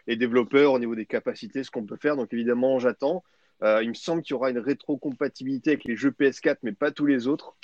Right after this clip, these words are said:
euh, de ce que je, j'ai pu comprendre. Mais voilà, pour l'instant, c'est vrai que quand je regarde les capacités, la puissance, ça semble plus être, euh, peut-être une P S quatre, euh, plus plus,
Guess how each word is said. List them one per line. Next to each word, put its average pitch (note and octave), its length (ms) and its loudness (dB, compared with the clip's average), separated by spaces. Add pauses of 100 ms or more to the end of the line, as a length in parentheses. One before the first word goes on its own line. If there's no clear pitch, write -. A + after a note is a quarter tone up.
euh, G#2 480 0
de A2 100 -10
ce - 80 -14
que - 140 -8
je, G#2+ 300 -4
j'ai G#2+ 120 -8
pu - 180 -4
comprendre. C#3 540 0 (400)
Mais B2+ 80 6
voilà, B2+ 240 6
pour C3 120 0
l'instant, C3 220 0
c'est E3+ 120 -2
vrai D#3 100 4
que C3 220 2
quand C3 160 -4
je B2 80 -8
regarde C3+ 200 0
les B2+ 120 -2
capacités, B2+ 500 -2
la C3 80 0
puissance, D3 300 -10
ça B2 100 -6
semble A2+ 160 -6
plus C#3 240 -8
être, A#2+ 220 -6
euh, A2 160 -2 (320)
peut-être A#2+ 180 -4
une B2 140 -2
P C#3 80 6
S B2+ 160 4
quatre, C#3 320 4
euh, B2 200 2
plus D#3 200 -4
plus, - 480 -4